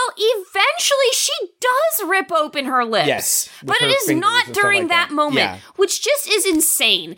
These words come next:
Speaker 1: Like, if you're gonna be, if you're gonna make it so that she can rip open her mouth,
Speaker 2: Mm-hmm.
Speaker 1: why wouldn't it be in that moment? Like,
Speaker 2: Right.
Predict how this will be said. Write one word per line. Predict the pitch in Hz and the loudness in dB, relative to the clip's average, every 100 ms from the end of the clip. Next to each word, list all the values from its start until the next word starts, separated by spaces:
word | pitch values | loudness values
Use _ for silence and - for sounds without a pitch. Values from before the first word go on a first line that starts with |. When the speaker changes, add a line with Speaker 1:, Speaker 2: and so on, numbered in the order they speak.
| - | -10
Speaker 1:
Like, | 330 349 349 - | -4 -2 -4 -4
if | 466 | -2
you're | 440 427 - | 0 -2 0
gonna | 427 480 508 - | 0 0 -2 -2
be, | 392 | -2
if | 403 392 | -2 0
you're | 339 | -2
gonna | 277 480 523 381 | 0 0 0 0
make | 370 370 | 0 -2
it | - | -4
so | 359 302 | -2 0
that | 302 285 | 0 0
she | - 277 | -2 -2
can | - - 269 392 415 330 | -6 -4 0 2 0 0
rip | 269 226 | 0 2
open | 208 202 233 | 0 0 -2
her | 254 196 | 0 0
mouth, | 175 226 - | 2 0 0
Speaker 2:
Mm-hmm. | 254 | 0
Speaker 1:
why | 403 571 415 | 0 0 -2
wouldn't | 240 440 427 359 | 0 0 0 -4
it | 269 | -4
be | 294 294 | -2 0
in | 277 | 0
that | 247 220 | 0 0
moment? | 233 202 165 131 - | 0 0 -2 -6 -2
Like, | 302 | 0
Speaker 2:
Right. | 117 90 | 0 -4